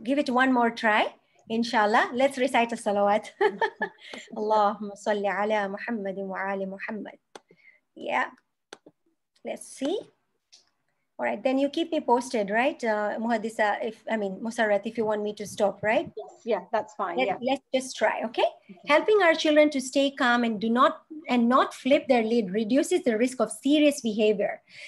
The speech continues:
Speaker 1: And it is, uh, this behavior which usually leads to an exclusion in school. When children are angry, their thinking brain isn't connected to their downstairs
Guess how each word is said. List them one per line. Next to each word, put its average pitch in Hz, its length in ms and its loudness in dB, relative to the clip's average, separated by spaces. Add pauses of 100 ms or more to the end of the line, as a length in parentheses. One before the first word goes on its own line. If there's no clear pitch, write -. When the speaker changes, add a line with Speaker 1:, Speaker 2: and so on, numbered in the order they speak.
(120)
Speaker 1:
And 240 140 0
it 269 120 -2
is, 269 120 2 (200)
uh, 220 300 4
this 285 380 2
behavior 233 640 2
which 247 180 -4
usually 311 520 2
leads 262 280 -2
to 233 120 -2
an 233 440 0
exclusion 294 720 0
in 226 120 0
school. - 460 -2 (400)
When 262 160 2
children 349 320 0
are 254 260 2
angry, 240 600 -2
their 247 180 2
thinking 302 480 0
brain 240 340 -2
isn't 226 360 -6
connected 233 500 -4
to 214 140 -6
their 202 160 0
downstairs 214 680 -4